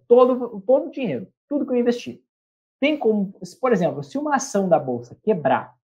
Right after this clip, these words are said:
tem como alguém vir aqui bater na minha porta e dizer, "ó, ó, Vinícius, eu sou do banco tal,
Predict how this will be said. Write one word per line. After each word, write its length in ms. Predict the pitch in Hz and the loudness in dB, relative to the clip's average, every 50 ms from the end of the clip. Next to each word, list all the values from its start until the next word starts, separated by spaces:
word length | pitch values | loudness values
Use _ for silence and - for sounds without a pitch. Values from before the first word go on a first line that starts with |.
| _ _ _ _ _ _ _ - | _ _ _ _ _ _ _ 0
tem 160 | 240 277 302 | 2 2 4
como 220 | 277 254 226 214 196 | 4 4 4 4 4
alguém 340 | 170 160 151 180 196 185 | 2 0 0 -2 -2 -2
vir 160 | 156 175 175 143 | -2 -2 -4 -6
aqui 220 | 147 - - 175 | -8 -8 -4 0
bater 240 | 160 147 143 - 165 | 0 0 0 -2 -4
na 80 | 175 | -2
minha 120 | 170 156 135 | -2 -4 -4
porta 400 | - - 143 165 190 190 190 180 | -2 2 4 4 4 4 2 -6
e 40 | 165 | -8
dizer, 180 | 147 147 156 | -4 2 2
"ó, 120 | - 160 - | 2 2 2
ó, 260 | - 170 170 143 117 - | 4 6 6 6 6 2
Vinícius, 540 | - 135 147 180 214 214 - - 120 113 - | -4 -6 -4 -2 -2 -2 -2 -4 -10 -18 -16
eu 100 | 127 120 | -18 -14
sou 180 | - - 202 202 | -10 -6 -4 -4
do 80 | 190 | -4
banco 320 | 160 143 151 156 151 - - | -2 -2 -2 -4 -4 -6 -4
tal, 540 | - - 120 123 135 180 226 - - - | 0 2 4 6 6 6 4 2 -2 -10